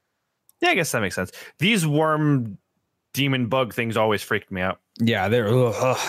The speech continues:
Speaker 2: ugh.
Speaker 1: 'Cause especially, like, the noise that they make when they plop down.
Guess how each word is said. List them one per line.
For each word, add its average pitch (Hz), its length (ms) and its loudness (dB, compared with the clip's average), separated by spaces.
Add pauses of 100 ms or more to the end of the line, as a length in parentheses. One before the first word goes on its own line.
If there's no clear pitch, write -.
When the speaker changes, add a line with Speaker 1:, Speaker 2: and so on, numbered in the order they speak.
(240)
Speaker 2:
ugh. 175 260 2
Speaker 1:
'Cause 139 180 -2
especially, 214 400 0
like, 180 260 2
the 135 100 0
noise 117 360 0
that 123 100 -2
they 127 120 -2
make 123 220 -2
when 113 120 0
they 98 100 0
plop 101 360 -2
down. 104 340 -2